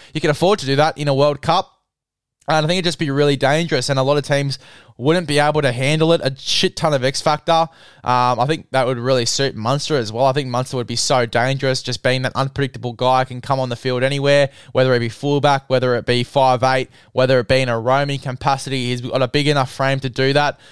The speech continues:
Um, you know, it'd be really dangerous there. So you could see Hynes maybe come into a six role, but I think, and we sort of said it before, Trindall, when he came into this Sharks side,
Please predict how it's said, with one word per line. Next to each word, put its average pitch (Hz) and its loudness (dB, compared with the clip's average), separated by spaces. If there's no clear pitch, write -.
Um, 123 0
you 135 -4
know, 131 2
it'd 131 0
be 135 -2
really 139 4
dangerous 143 -2
there. 147 2
So - -6
you 127 -8
could 165 -6
see 165 0
Hynes 135 0
maybe 139 -2
come 143 -2
into 131 -2
a 123 -2
six 147 -4
role, 156 2
but 151 2
I 143 2
think, 196 -4
and 160 -2
we 165 4
sort 185 0
of 185 -2
said 165 0
it 147 0
before, 143 0
Trindall, 160 0
when 135 2
he 135 -2
came 147 -2
into 135 -4
this 120 -2
Sharks 139 0
side, 123 2